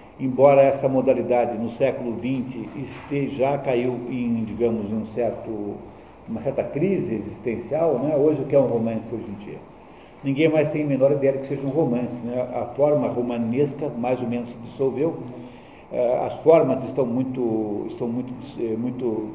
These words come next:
frouxas hoje em dia, mas um romance foi o principal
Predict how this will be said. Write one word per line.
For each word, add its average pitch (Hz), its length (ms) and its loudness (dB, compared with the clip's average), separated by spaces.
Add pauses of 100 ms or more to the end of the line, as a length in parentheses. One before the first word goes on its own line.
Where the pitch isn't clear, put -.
frouxas 143 480 2
hoje 107 160 -6
em 113 80 -4
dia, 156 280 0 (720)
mas 151 400 2
um 180 140 2
romance 147 580 2 (140)
foi 170 380 4
o 147 160 0
principal 156 680 2